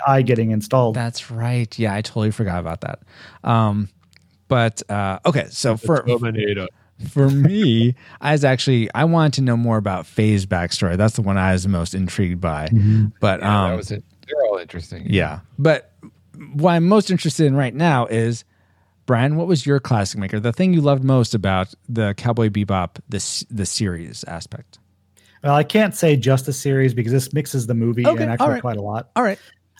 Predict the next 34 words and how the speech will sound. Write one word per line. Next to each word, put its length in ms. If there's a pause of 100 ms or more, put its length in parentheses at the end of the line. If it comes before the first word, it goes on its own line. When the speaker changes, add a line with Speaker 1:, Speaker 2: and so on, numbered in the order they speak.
Speaker 1:
Um, 500
but 180
I 20
really 340
enjoyed, 600 (480)
um, 580 (400)
one 160
of 60
the 60
things 220
that 100
I 40
like 320
about 220
anime 260
is 720 (300)
seeing 400
another 280
culture's 540
perspective 520
on 120
ours. 460 (300)
Speaker 2:
Oh, 500
Speaker 1:
S-, 220
Speaker 2:
okay. 120 (160)
Speaker 1:
seeing 360
the, 200
the 120
Japanese 460
method 280
of 100
storytelling 800
and, 200
Speaker 2:
Mm-hmm. 160